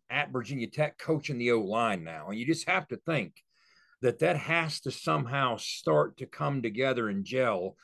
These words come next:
over the course of a handful of games, and it really hasn't yet. Part of that's been lack of continuity. Keyshawn King's been out. Keyshawn King, as I see it, is the, hands down,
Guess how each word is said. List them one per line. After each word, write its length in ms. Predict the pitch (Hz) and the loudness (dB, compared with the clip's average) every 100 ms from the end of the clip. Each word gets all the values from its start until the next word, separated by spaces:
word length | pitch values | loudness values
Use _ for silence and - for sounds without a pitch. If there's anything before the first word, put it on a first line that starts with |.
| - _ | -20 _
over 260 | 139 147 131 | 4 4 4
the 80 | 113 | -2
course 420 | - 147 131 - | -2 0 0 -2
of 80 | 107 | -6
a 60 | |
handful 440 | 101 135 117 120 110 | -4 -4 -4 -2 -2
of 60 | |
games, 340 | 98 123 135 120 | 0 -2 -2 -2
and 100 | 131 | -2
it 60 | |
really 240 | 147 147 113 | 2 2 2
hasn't 440 | 120 139 143 175 | 0 2 2 0
yet. 280 | 160 165 - _ _ _ _ | 2 2 0 _ _ _ _
Part 220 | - 151 165 | 4 6 6
of 60 | |
that's 280 | 151 156 151 | 4 2 0
been 220 | - 131 | -6 0
lack 240 | 135 143 - | 2 0 -2
of 100 | - | -6
continuity. 720 | 143 131 107 120 135 151 156 - | -4 -4 0 2 4 2 0 0
Keyshawn 480 | 147 - 143 139 | -2 0 0 0
King's 340 | - 139 139 113 | -2 -4 -4 -4
been 140 | 107 | -4
out. 300 | 107 127 147 _ _ _ _ _ | 0 0 -2 _ _ _ _ _
Keyshawn 680 | - 202 202 - 196 170 143 | 0 2 2 2 4 4 2
King, 300 | 165 156 143 | 0 0 0
as 140 | 104 | 0
I 140 | 120 117 | 0 -2
see 340 | - 127 131 | -2 -2 0
it, 160 | 151 - _ _ _ _ _ - | 0 -4 _ _ _ _ _ 4
is 280 | 160 180 127 | 6 4 2
the, 260 | 147 139 _ _ - | -4 -4 _ _ -4
hands 320 | 156 175 156 | 2 2 2
down, 440 | 127 143 117 101 | 2 4 4 2